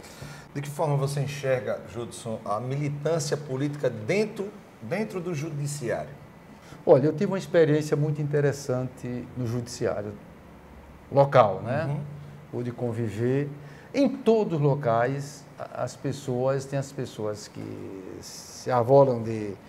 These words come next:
Speaker 2: externar mais o seu pensamento político, inclusive, às vezes, tentando impor as suas ideias. Então, essa militância no judiciário,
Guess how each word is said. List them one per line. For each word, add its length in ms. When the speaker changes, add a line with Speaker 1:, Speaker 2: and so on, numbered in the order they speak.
Speaker 2:
externar 640
mais 500
o 100
seu 220
pensamento 600
político, 420
inclusive, 920
às 160
vezes, 160
tentando 580
impor 540
as 120
suas 260
ideias. 540
Então, 200
essa 260
militância 540
no 160
judiciário, 480